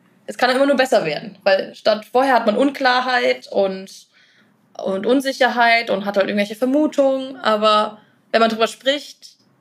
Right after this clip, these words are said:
dann weiß man, wo man ist, dran ist, dann weiß man, ja,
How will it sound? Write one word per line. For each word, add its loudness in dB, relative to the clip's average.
dann -2
weiß 0
man, -4
wo -10
man -4
ist, -8
dran 0
ist, -6
dann -8
weiß 0
man, -4
ja, -2